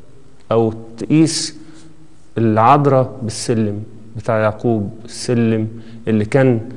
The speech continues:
رب المجد واقف عليه وفي ملايكة طالعة ونازلة عليه، وتقول لنا كده إن السلم ده هو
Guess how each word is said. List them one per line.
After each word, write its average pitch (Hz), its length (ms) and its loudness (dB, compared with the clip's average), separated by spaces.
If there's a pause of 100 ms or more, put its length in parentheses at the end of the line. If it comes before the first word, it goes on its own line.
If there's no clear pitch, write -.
(220)
رب 131 240 6
المجد 127 400 4
واقف - 320 2
عليه 113 360 2 (260)
وفي 110 220 -2
ملايكة 120 560 2 (580)
طالعة 120 300 6
ونازلة 110 380 2
عليه، 104 380 0 (340)
وتقول 123 240 -2
لنا 131 160 4
كده 117 240 2
إن 113 140 4
السلم 120 500 2
ده 156 160 2 (580)
هو 127 280 8